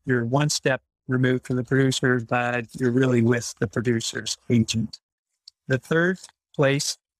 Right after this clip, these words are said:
is, um, reputable agents. And so there'll be allocations made, obviously, from these producers to agents in the U K or other countries that we have relationships with.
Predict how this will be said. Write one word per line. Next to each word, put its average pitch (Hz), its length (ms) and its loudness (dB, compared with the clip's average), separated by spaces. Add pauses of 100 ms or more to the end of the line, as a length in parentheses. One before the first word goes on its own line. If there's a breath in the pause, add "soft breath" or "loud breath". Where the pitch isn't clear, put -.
(140)
is, 127 420 0 (480)
um, 120 360 -4 (300)
reputable 123 640 -2
agents. - 540 -2
And 113 120 -8
so 113 440 0 (720)
there'll 127 160 0
be 123 100 2
allocations 120 800 -2
made, 120 420 2
obviously, 120 720 -2 (420)
from 151 200 2
these 139 140 4
producers 120 580 -2
to 123 200 0
agents 123 640 0
in 113 380 -2 (180)
the 117 60 -2
U 113 160 0
K 170 420 0
or 127 240 -2
other 131 160 0
countries 123 520 0
that 117 120 2
we 127 220 2
have 123 240 -2
relationships 113 640 -6
with. 110 240 -6